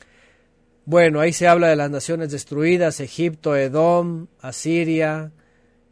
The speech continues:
Faraón los verá y se consolará de la muerte, es decir, todos habrán estado en el mismo lugar. Su ejército morirá a espada.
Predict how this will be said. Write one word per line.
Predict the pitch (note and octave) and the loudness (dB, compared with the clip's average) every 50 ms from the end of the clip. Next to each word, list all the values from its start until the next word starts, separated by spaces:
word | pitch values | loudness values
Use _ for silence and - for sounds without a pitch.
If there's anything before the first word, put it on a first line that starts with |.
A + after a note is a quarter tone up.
| _ _ _ _ _ _ _ _ _ _ _ _ _ _ _ _ _ | _ _ _ _ _ _ _ _ _ _ _ _ _ _ _ _ _
Faraón | _ - C#3+ C#3+ C#3+ C#3 D3 D#3 E3 E3+ E3 | _ -6 -4 -2 0 0 0 0 0 0 -2
los | D3+ C#3 G#2+ | -4 -4 -4
verá | A#2+ C#3 C#3 D3 D#3+ F3 F3 F3 | -4 -2 0 2 2 4 2 2
y | |
se | D#3 - D3+ | 0 -4 -8
consolará | C#3+ C#3+ C3+ B2 - C3 B2+ C3 C3+ C#3+ D3+ D#3+ | -8 -8 -10 -10 -10 -8 -6 -4 0 0 2 2
de | D#3+ D#3 | 0 0
la | C#3+ C3+ | -2 -4
muerte, | C3 C3+ D3 D#3+ E3+ E3+ E3 D3+ - - E3+ E3+ F3+ F#3 G3+ A#3 - _ _ _ _ _ _ _ _ _ _ | -4 -4 0 2 4 4 4 2 0 -2 -2 -2 -2 -4 -8 -12 -18 _ _ _ _ _ _ _ _ _ _
es | - C3+ D3 C#3+ | -12 -10 -10 -8
decir, | C#3+ C#3+ A#2+ - - D3+ D3+ D#3 D#3 C#3+ | -8 -8 -8 -6 -4 -4 -2 -2 -2 -4
todos | C#3 _ D#3 D#3+ D#3+ D#3+ D#3+ D#3+ D3+ - - - - _ _ _ _ _ _ _ _ _ _ C3+ | -4 _ -2 0 0 0 0 -2 -2 -6 -12 -16 -20 _ _ _ _ _ _ _ _ _ _ -10
habrán | C3 C3+ D3 D3+ D#3 D#3+ | -4 -2 0 0 0 -2
estado | D3 - - D#3 D3+ D3+ | -4 -6 -4 -2 -2 -2
en | D3 C#3 | -2 -4
el | C3+ C3 | -6 -6
mismo | C3+ D3 C#3+ B2+ D3 C#3+ C3+ | -6 -8 -8 -8 -8 -8 -8
lugar. | B2 A#2+ A#2+ A#2+ A#2 A2 G#2+ - - - _ _ _ _ _ _ _ _ _ _ _ _ _ _ _ _ | -8 -8 -8 -8 -8 -10 -12 -14 -20 -20 _ _ _ _ _ _ _ _ _ _ _ _ _ _ _ _
Su | _ - - | _ -16 -14
ejército | B2 A2 - D#3+ D#3+ D#3 D#3 - D3 C3+ | -14 -6 -6 -4 -4 -4 -6 -8 -8 -8
morirá | C3 C3 B2+ B2 C3+ C#3 | -6 -6 -6 -4 -4 -4
a | C#3 | -4
espada. | B2 - - - - C3 A#2+ A2+ A2+ G#2 F#2+ | -6 -8 -12 -8 -6 -6 -6 -4 -6 -8 -12